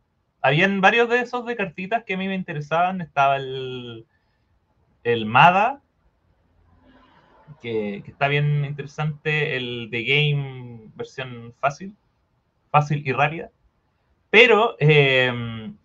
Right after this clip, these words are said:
pero Combo Breaker era lo que más me interesaba porque siempre se ha hablado de él como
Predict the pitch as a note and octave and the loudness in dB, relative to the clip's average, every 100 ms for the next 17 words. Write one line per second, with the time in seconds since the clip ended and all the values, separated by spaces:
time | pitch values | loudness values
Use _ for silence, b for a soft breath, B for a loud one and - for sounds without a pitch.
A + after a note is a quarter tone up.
0 | _ - C#3+ C#3 F#3+ F#3 F3+ G3+ G#3+ F#3+ | _ -2 2 4 4 4 2 2 0 -2
1 | F#3+ E3+ D#3+ D#3 C#3+ - A#2+ B2+ C3 D3+ | -2 2 6 8 6 2 -8 -6 -2 -2
2 | D#3 D#3 D#3 E3 D#3+ D3+ D3 B2 A#2 A2 | -2 -4 -4 -2 -2 -2 -8 -8 -6 -6
3 | - _ _ _ _ _ - D3 D3 D3 | -10 _ _ _ _ _ -6 -2 -2 -4
4 | D3 C#3+ D3 D3 C#3+ D3+ D3 B2+ A#2 A2+ | 0 2 2 0 0 -4 -6 -8 -6 -6
5 | G#2+ G2+ - | -6 -8 -10